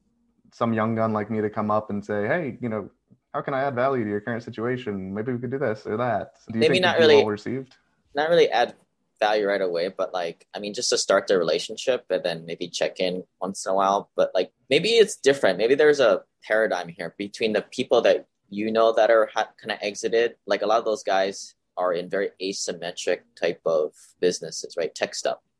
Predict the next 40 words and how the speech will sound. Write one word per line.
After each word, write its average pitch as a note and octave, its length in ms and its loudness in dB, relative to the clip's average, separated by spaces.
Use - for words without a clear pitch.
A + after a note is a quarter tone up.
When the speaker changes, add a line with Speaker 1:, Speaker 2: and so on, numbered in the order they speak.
Speaker 2:
right? D2+ 300 -8
<laughs> - 100 -8
You A#2 120 0
know, F#2 180 -2
like, F#2+ 200 2
I A2 80 4
think C#3 180 4
that's A2+ 200 4
where G#2 100 8
you G2 240 0
come - 280 -6
from. E2 180 -10
Where F2+ 220 2
I A2+ 140 6
come G2 300 -2
from, E2+ 420 0
the G2+ 80 4
people A#2 540 4
who G2+ 140 2
are F#2 180 8
successful - 540 -2
entrepreneurs, E2+ 560 -6
they F#2 120 -2
built - 280 2
up - 120 0
really F#2+ 200 0
boring D#2+ 440 0
non-tech D2+ 540 -4
businesses, - 720 -8
right? C#2+ 160 -6
They D#2 120 -2
grinded E2 460 -2
it D#2 120 -2
away D2+ 500 2
and D2+ 120 -12
they D#2+ 100 -4
just E2 220 -2
Speaker 1:
Yeah. G#2+ 60 -8
Speaker 2:
willed F2+ 280 2
it. C#2 220 2